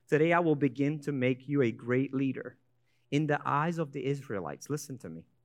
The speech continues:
He said, "In the eyes of the Israelites." Joshua was gonna be a great leader, but he was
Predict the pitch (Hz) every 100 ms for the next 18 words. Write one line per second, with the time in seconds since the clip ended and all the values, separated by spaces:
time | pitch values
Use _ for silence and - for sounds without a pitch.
0 | _ _ _ _ _ - 143 151 - 156
1 | 156 139 - 151 156 156 160 135 131 135
2 | 127 120 107 82 71 - _ _ _ _
3 | _ _ _ _ _ _ 127 147 - 170
4 | 143 139 131 131 123 139 135 135 147 123
5 | 110 123 131